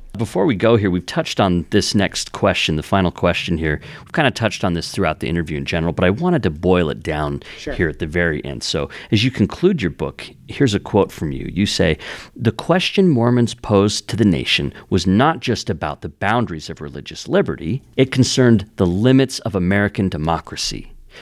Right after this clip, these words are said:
Speaker 1: Democracy was envisioned to manage different interests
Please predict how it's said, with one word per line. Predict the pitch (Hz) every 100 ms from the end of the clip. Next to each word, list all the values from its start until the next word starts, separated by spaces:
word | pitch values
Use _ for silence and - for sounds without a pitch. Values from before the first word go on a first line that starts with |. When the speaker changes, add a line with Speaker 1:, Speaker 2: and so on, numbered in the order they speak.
| -
Speaker 1:
Democracy | - 98 151 185 - - - 69 92 _ -
was | 113 101
envisioned | 95 95 127 101 73 90 _ _
to | -
manage | 104 113 196 202 127 - -
different | 120 95 82
interests | 82 - - - - -